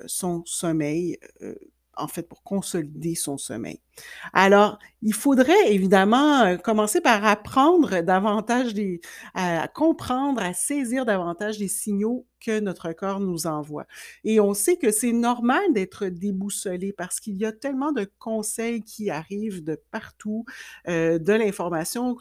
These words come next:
tout comme de la désinformation, euh, et malheureusement,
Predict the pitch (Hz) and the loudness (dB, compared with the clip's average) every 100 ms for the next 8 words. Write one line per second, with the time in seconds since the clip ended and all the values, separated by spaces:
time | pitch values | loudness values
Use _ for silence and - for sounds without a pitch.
0 | - 294 262 233 190 175 160 160 165 240 | -6 -4 0 0 2 2 0 -2 -2 -2
1 | 226 196 - 170 170 151 - 208 208 220 | 0 -4 -4 -6 -4 -4 -4 -2 0 0
2 | 208 - 156 156 - - 220 226 - 180 | -2 -4 -4 -2 -6 -4 -4 -2 -4 -2
3 | 180 185 165 170 196 254 | -2 0 -2 -2 -2 -2